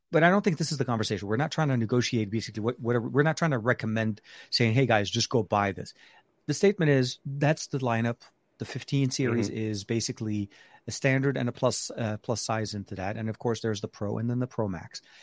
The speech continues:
Speaker 1: Uh, we didn't go Pro Max Ultra X two kind of thing, which everybody was kind of
Speaker 2: Sure.
Speaker 1: making fun of. I really wanted them to go there, though. It would have been fun.
Speaker 2: <laughs>
Speaker 1: It would have been the Pro Max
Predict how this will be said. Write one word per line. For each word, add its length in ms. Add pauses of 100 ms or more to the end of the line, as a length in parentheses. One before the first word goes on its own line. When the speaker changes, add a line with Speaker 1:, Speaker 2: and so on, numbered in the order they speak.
(160)
Speaker 1:
Uh, 120
we 120
didn't 180
go 120
Pro 220
Max 360
Ultra 360
X 240
two 240
kind 240
of 80
thing, 200
which 140
everybody 300
was 100
kind 140
of 40
Speaker 2:
Sure. 80
Speaker 1:
making 200
fun 240
of. 100
I 60
really 240
wanted 280
them 100
to 100
go 180
there, 160
though. 160
It 100
would 100
have 60
been 120
fun. 220 (360)
Speaker 2:
<laughs> 160
Speaker 1:
It 80
would 100
have 80
been 120
the 100
Pro 160
Max 260